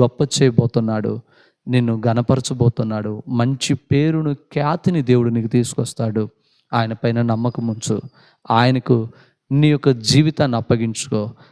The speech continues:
దేవుడు నీకు మేలు చేస్తాడు. దేవుని కృప నీకు తోడై ఉండును గాక.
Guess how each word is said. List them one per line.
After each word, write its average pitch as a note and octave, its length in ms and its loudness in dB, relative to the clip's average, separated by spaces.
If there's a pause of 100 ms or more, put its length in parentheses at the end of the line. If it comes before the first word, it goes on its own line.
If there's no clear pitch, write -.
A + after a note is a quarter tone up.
(160)
దేవుడు B2 380 4
నీకు A#2 220 0
మేలు A2+ 240 4 (120)
చేస్తాడు. G#2+ 500 0 (420)
దేవుని C3 300 4
కృప A#2 280 2
నీకు A#2 220 0
తోడై A2+ 320 4
ఉండును A2 360 0
గాక. G#2+ 500 0